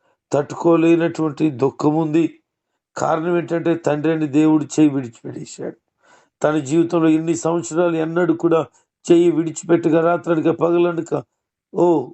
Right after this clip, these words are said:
యేసుక్రీస్తు ప్రభువారితో ఉండి నిలబడిన ప్రతి స్థలంలో అద్భుతాలు, ఆశ్చర్యకార్యాలు, మహత్కార్యాలు జరిగిస్తూ,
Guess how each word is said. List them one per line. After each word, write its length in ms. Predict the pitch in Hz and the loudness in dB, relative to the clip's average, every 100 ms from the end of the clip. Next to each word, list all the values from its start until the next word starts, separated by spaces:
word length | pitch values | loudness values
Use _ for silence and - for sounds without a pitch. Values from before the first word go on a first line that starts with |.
| - | -2
యేసుక్రీస్తు 640 | 160 170 170 160 175 160 170 | 0 0 -2 -6 -6 -2 -2
ప్రభువారితో 640 | 135 175 170 175 156 165 | 0 2 2 0 0 0
ఉండి 360 | 156 151 143 _ _ _ - | 0 -2 -8 _ _ _ -4
నిలబడిన 440 | 170 180 175 180 | 0 2 0 -2
ప్రతి 380 | 170 170 170 170 | -2 -2 -2 -2
స్థలంలో 480 | 165 175 175 175 175 | -2 -2 -2 0 0
అద్భుతాలు, 500 | 160 143 165 170 156 | 0 -2 -4 -2 0
ఆశ్చర్యకార్యాలు, 800 | 156 - 175 160 175 165 160 151 | 0 0 -2 0 -2 0 -2 -2
మహత్కార్యాలు 680 | 147 165 - 170 151 113 - _ _ _ - 123 | -4 -6 -4 -2 0 -4 -8 _ _ _ -14 -4
జరిగిస్తూ, 680 | 120 170 170 180 - - | 0 2 0 -4 -8 -16